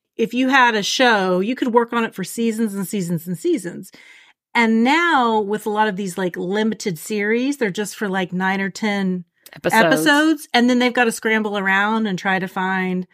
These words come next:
Speaker 1: uh, you know, more work. And that is just, it's, it's hard to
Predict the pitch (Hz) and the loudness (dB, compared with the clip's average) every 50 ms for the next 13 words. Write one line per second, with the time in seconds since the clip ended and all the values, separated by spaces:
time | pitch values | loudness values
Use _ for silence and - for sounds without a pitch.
0 | _ _ _ _ _ _ _ _ _ _ _ - - - _ - - 151 - 190 | _ _ _ _ _ _ _ _ _ _ _ -20 -20 -20 _ -10 -10 -10 -8 -8
1 | 196 190 190 185 175 170 - _ _ - - 196 202 220 226 214 208 185 185 196 | -6 -6 -6 -6 -6 -10 -14 _ _ -8 -2 0 2 4 4 4 2 0 2 2
2 | 202 226 262 269 - - - 220 208 208 208 202 202 185 - - - - - - | 4 4 2 0 -2 -2 -2 0 2 2 2 2 2 -2 -4 -8 -10 -10 -4 0
3 | 220 226 233 226 214 - - 220 175 - - - - 208 190 170 - - - - | 4 4 4 4 2 0 -2 -4 -4 -4 -8 -8 -6 -6 -6 -6 -8 -12 -16 -16
4 | - - - - - 214 214 220 208 - - 208 190 190 | -18 -18 -8 -2 2 4 4 4 4 2 0 -2 -2 -2